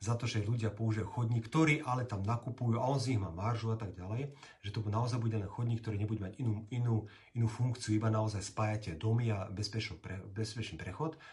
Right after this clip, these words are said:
Ja predsa môžem povedať, OK, každý zaplatí S M S-ku, S M S-ku mi pošle, buď si kúpi na deň, na dva, na mesiac a tiež si môžem zamestnať nejaké kontrolné orgány, ktoré budú, e, kontrolovať vstup na súkromný pozemok.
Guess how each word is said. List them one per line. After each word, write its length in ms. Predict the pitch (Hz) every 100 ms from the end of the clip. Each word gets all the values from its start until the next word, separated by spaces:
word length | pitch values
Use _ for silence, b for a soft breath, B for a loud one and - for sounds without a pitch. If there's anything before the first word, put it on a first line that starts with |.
| B
Ja 80 | -
predsa 240 | 104 110
môžem 240 | 110 110 110
povedať, 320 | 110 107 92
OK, 400 | 98 156 131 - B B
každý 240 | - 107 113
zaplatí 480 | 107 110 123 - -
S 160 | -
M 160 | 113 113
S-ku, 400 | - 156 170 B B
S 240 | B - 127
M 80 | 117
S-ku 160 | 110
mi 80 | -
pošle, 400 | 117 117 135 131 117
buď 120 | 110
si 80 | 113
kúpi 240 | - 120 82
na 160 | 92
deň, 240 | 113 123 98
na 160 | 110
dva, 160 | 113 95
na 160 | 92
mesiac 400 | 113 110 139 143 143 B B
a 80 | -
tiež 160 | 165
si 160 | 165 180
môžem 160 | 123
zamestnať 400 | 104 104 98 98
nejaké 80 | 104
kontrolné 400 | - 107 110 92
orgány, 320 | 98 107 113
ktoré 240 | 113 104 90
budú, 400 | 127 131 135 135 B B
e, 80 | - -
kontrolovať 480 | 117 113 120 120 -
vstup 240 | - 117
na 80 | 95
súkromný 320 | 113 113 113
pozemok. 400 | 110 127 113 92